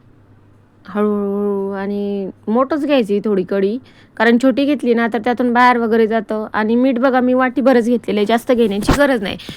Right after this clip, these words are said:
विनाकारण ते मे-, मीठ वेस्टेज घालण्याची गरज नाही. आणि तेच थंड झाल्यानंतर आपण एका जारमध्ये, भरणीमध्ये भरून असं पुन्हा ते वापरू शकतो, त्यामुळे ते टाकूनसुद्धा द्यायचं नाही आहे आपल्याला.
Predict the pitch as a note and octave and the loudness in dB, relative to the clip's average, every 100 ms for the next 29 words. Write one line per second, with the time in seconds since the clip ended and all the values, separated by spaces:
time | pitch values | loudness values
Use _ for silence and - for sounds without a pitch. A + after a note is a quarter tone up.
0 | - A3+ C4 B3+ B3 C4 B3+ B3+ B3 B3 | -8 -2 0 0 0 0 0 0 -2 -4
1 | - B3 B3+ A#3+ C4+ C4+ B3 B3 B3 A#3 | -4 -2 -2 0 0 0 -4 -2 0 0
2 | G3+ B3+ B3+ B3+ G#3 G3 G3+ A3 C4+ C#4+ | -4 -4 -2 -2 -4 -4 -4 -4 -2 -4
3 | - _ - A3+ A#3+ C4 B3 A#3+ A3 A3+ | -6 _ -6 -2 2 4 4 2 0 -2
4 | G#3 G#3+ G#3+ A3 G#3+ C4 - - - - | -2 -4 -4 -6 -4 -4 -6 -20 -20 -20
5 | - G3 A3+ G#3+ A3 A3 G#3+ G3 F#3 G3+ | -8 0 2 2 0 -2 -2 -4 -4 -6
6 | G3+ G#3 G#3 F#3+ G3+ G#3 C4 - - - | -6 -4 -6 -6 -8 -8 -10 -12 -20 -16
7 | - B3 B3+ A#3+ A3+ A3 - B3 - F4+ | -4 0 0 0 0 -2 -4 -8 -6 -8
8 | - F#3+ G3 - - - A#3 A#3 A#3 B3 | -8 -12 -12 -18 -10 0 2 2 0 -4
9 | - A#3+ C4+ D#4 D4 C#4 A3 A#3+ A3+ G3 | -2 0 0 0 -4 -2 -2 0 -2 -4
10 | A3+ C4 E4 A#3+ F3 - G3+ - | -6 -6 -4 -4 -6 -8 -10 -10